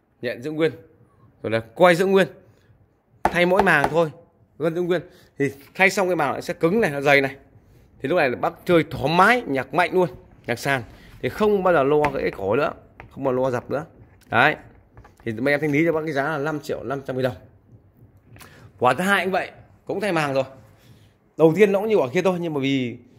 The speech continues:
do quá trình lâu ngày ấy, thì cái, cái màng loa này nó sẽ lão hóa và nó sẽ mềm. Chỉ cần tác động,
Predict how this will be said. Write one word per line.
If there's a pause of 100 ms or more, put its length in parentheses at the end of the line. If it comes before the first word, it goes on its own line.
(220)
do
quá
trình
lâu
ngày
ấy,
thì
cái, (720)
cái
màng
loa
này
nó
sẽ
lão
hóa
và
nó
sẽ
mềm. (420)
Chỉ
cần
tác
động,